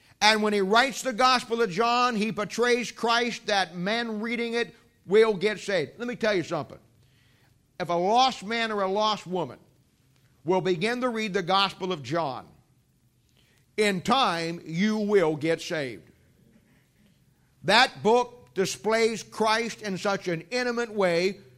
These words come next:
and God's Spirit has already told us that the reason why it was written, that you might believe that Jesus is in the Christ,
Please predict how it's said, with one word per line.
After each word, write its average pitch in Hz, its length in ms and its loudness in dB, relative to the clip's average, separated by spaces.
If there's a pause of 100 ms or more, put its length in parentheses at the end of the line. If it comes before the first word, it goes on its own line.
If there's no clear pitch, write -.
(540)
and 185 200 -2
God's 220 320 4
Spirit 247 380 -2
has 214 120 0
already 226 380 2
told 277 320 2
us 220 120 -4
that 196 200 -4
the 185 100 -4
reason 269 600 -2
why 262 220 2
it 254 180 -6
was 233 180 -2
written, 190 340 -4
that 175 180 -2
you 226 540 -4 (240)
might 196 480 0
believe 233 440 0
that 208 160 -2
Jesus 196 340 -2
is 170 60 -4
in 202 140 -2
the 202 80 -2
Christ, 180 420 -2